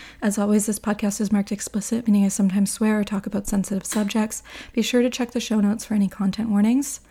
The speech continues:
You can find all of our social media by going to our website, cauldron cakes and wine dot com. All of our social media is linked there in one place. It's the easiest place to find it all. If you have any thoughts, comments, concerns,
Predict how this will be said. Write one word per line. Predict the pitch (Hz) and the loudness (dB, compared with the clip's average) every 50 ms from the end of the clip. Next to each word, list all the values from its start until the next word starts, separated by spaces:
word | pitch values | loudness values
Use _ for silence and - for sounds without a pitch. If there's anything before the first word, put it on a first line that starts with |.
| - - - - - - - - - - - - - - | -20 -20 -18 -16 -16 -16 -18 -20 -20 -20 -20 -14 -2 2
You | 233 226 | 2 4
can | 226 269 254 | 4 4 2
find | 262 247 240 226 220 - - | 4 4 4 4 4 2 0
all | 208 208 220 | 0 2 2
of | 220 208 | 2 2
our | 214 208 | 2 0
social | - - 214 202 - - 208 | 0 0 -2 -2 0 2 2
media | 208 208 202 214 208 208 | 4 4 4 4 2 0
by | 202 - 196 190 | 2 0 -2 0
going | - 202 202 196 196 | 2 2 2 2 2
to | - 214 | 0 0
our | 202 196 | 0 2
website, | 196 190 190 185 - - - 190 190 | 2 2 0 -2 -2 -2 -2 -2 -2
cauldron | - - - 202 - 214 202 | -2 -4 -4 -2 2 2 2
cakes | - 208 196 - - | 2 0 -2 -2 0
and | 202 190 | 2 2
wine | 190 190 190 185 185 - | 2 2 0 -2 -2 -4
dot | 190 185 190 - | -4 -6 -6 -8
com. | - - - 202 196 220 226 | -6 -2 2 2 4 4 4
All | - - 202 190 | 2 2 2 2
of | 196 185 196 | 2 2 2
our | 190 185 | 0 -2
social | - - 202 196 - - 196 | -2 -2 -4 -4 -2 0 0
media | 190 190 190 190 - | 2 2 2 0 0
is | 202 180 - - | -2 -4 -2 -2
linked | 190 190 185 - - | -2 -2 -2 -4 -2
there | 202 196 190 | -2 0 0
in | 190 185 | 2 0
one | 185 180 175 | 0 0 -2
place. | - - 220 226 226 226 - | -4 -2 -2 0 0 -2 -4
It's | - - | -12 -14
the | - - - | -14 -8 -2
easiest | 214 208 202 220 220 208 - | -2 0 2 2 0 0 0
place | - 202 196 - | -4 -4 -4 -4
to | - 196 | -6 -8
find | - 196 190 175 | -4 -2 -2 -2
it | 180 180 | -4 -4
all. | - 202 202 220 240 254 254 - - - - - - - - - | -2 0 2 2 2 2 0 -8 -20 -20 -20 -20 -20 -20 -16 -6
If | - | 0
you | 269 262 | 2 4
have | 277 | 4
any | 269 254 | 4 4
thoughts, | 254 - 220 214 214 - - | 2 0 -2 -4 -4 -6 -6
comments, | - 220 208 202 202 202 | -2 2 2 2 2 0
concerns, | - 214 196 196 - - 202 196 190 - | 0 0 0 0 0 0 0 0 0 -2